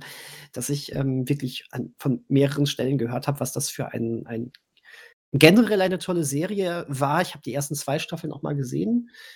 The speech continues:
haben mir auch sehr gut gefallen, aber dass diese, diese letzte Staffel wohl ein unglaubliches, ähm, Erlebnis gewesen ist. Man spricht von einer der besten Staffeln aller Zeiten, nicht nur von dieser Serie. Und, ähm, das sind schon harte Worte, die da teilweise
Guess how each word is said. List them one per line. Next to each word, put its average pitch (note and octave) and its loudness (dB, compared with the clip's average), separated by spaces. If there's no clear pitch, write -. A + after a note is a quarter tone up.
haben D3 2
mir D#3+ 2
auch E3 -2
sehr E3 -2
gut D#3+ -12
gefallen, C#3+ 2
aber C#3+ 4
dass C#3+ 0
diese, C3 -4
diese A#2+ -4
letzte D#3+ 2
Staffel C#3 2
wohl B2+ -2
ein A#2+ -8
unglaubliches, C#3 2
ähm, A#2 -2
Erlebnis B2+ 2
gewesen A#2 -4
ist. - -6
Man B2 0
spricht - -2
von B2+ 0
einer B2+ 4
der B2+ 2
besten C#3 2
Staffeln C#3 0
aller B2+ 0
Zeiten, C#3+ 4
nicht C3+ -6
nur B2+ -2
von C3 -4
dieser B2 -4
Serie. A#2 0
Und, G#2+ -6
ähm, B2 -10
das D3 -8
sind F3 -4
schon F3 2
harte D3+ 2
Worte, D3 2
die B2 -4
da A#2+ -2
teilweise A#2 -6